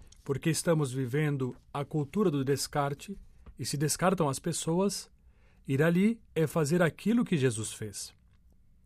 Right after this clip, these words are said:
Ao tratar do tema dos migrantes, o pontífice afirmou: "Vocês elaboraram quatro passos: acolher, acompanhar, promover e integrar.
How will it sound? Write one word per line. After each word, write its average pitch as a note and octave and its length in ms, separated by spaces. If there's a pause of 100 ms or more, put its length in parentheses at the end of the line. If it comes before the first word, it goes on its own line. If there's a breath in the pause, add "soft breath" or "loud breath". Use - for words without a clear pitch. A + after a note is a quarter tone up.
(140)
Ao D3+ 140
tratar E3+ 400
do F#3+ 140
tema D#3 420
dos C3+ 200
migrantes, D#3 840 (240)
o C#3 100
pontífice F3 540
afirmou: B2 500 (640)
"Vocês D3 540
elaboraram E3 560
quatro G3+ 420
passos: - 680 (440)
acolher, F3 640 (180)
acompanhar, C#3+ 840 (160)
promover D#3+ 680
e F3+ 80
integrar. E3 560